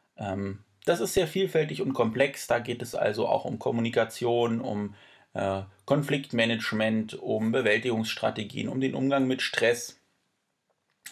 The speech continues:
All das werd-, werdet ihr als Schiedsrichter, ähm, lernen müssen, weil ihr <laughs> eben einfach solche Situationen erlebt, in denen das auf euch hineinregnet.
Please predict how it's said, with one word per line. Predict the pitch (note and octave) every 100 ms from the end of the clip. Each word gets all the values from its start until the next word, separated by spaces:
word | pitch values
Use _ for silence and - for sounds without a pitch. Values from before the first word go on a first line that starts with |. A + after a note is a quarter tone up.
| -
All | G#2+ G#2+
das | A2 - -
werd-, | G#2+ G#2+ - - -
werdet | G#2+ G#2+ G#2+
ihr | A2+
als | A2 -
Schiedsrichter, | - C#3+ - - A#2+ - G#2+ G#2 - - - _ _ _ _ -
ähm, | G2+ F#2+ F#2 - -
lernen | G2+ G#2 A#2+ C3+ A2
müssen, | G#2 C3 D3+ G#3 G3+ F3
weil | B2 C3+ C#3+
ihr | B2 A2
<laughs> |
eben | D#3 C3
einfach | A2 A2+ A#2+
solche | A#2 A#2
Situationen | A#2 B2 A#2 - C#3+ A#2
erlebt, | G#2+ G#2+ -
in | G#2+ G#2
denen | A2 G#2+
das | G#2 G2 -
auf | G2+ -
euch | G2 G2 - - - _ _ - - _ _ _ _
hineinregnet. | B2+ C3+ B2+ B2+ A2 G2+ _ _ _ _ _ G2+ G2+ G#2+ G#2 G#2+ G2+ - -